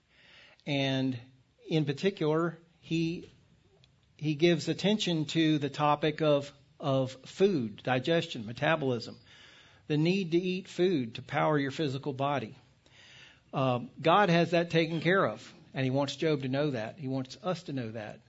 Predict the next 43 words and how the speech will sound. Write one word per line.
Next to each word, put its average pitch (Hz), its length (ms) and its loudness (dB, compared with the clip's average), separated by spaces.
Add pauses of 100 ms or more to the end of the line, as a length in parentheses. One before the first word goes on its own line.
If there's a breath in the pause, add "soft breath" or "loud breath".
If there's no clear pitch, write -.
(100)
that 139 220 -6
God 139 560 0 (300)
is 131 220 -2
such, - 520 -2 (1000 soft breath)
uh, 127 460 0
s-, - 220 -12 (140)
such 190 300 -2
a 151 60 2
master 147 840 0
at 135 200 -4
fulfilling 165 540 -2
the 139 60 -2
needs 139 460 -4
of 131 100 -8
not 147 200 -4
just - 240 -10
humans, 151 300 -4
but 131 160 -6
even 123 220 -6
animals, 120 580 -6 (560 loud breath)
that 131 140 0
he's 160 200 -4
got 147 440 2
all 151 280 2
this 185 220 -2
worked 165 280 0
out, 143 240 -2
the 135 60 -10
details, 120 680 -8 (420 loud breath)
to 139 120 -2
where 131 420 2 (280)
they 131 180 0
are 135 220 2
in 127 80 0
the 120 80 -4
food 170 280 0
chain 147 360 -6
and 123 120 -4
how 127 180 -2
they're 127 140 -2
going 123 260 -4
to 117 40 -6
get 110 260 -8